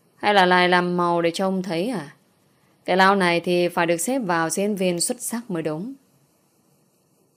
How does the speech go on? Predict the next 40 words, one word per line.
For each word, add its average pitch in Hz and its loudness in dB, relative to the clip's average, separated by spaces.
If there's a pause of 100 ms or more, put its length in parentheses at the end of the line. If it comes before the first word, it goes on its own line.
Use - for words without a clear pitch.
(880)
"Cô 190 2
công 196 4
khai 190 2
đi." 190 0 (1200)
Nghe 208 4
Yến 202 4
Nhi 208 4
nói 185 0
như 226 -2
vậy 165 0
thì 180 -4
Huyền 175 0
Trang 185 -2
hơi 196 0
bất 269 2
ngờ. 160 -2 (600)
Cô 220 2
ta 220 4
không 214 0
hiểu 165 0
hết 208 -6
ý 180 -2
của 214 -2
Yến 170 0
Nhi. 170 -2 (720)
Người 185 4
đã 190 6
giấu 190 4
chuyện 170 0
kết 269 0
hôn 190 0
thì 185 0
tại 180 0
sao 220 -4
bây 214 0
giờ 175 0
lại 156 -2
muốn 160 -4
công 170 -6
khai? 165 -12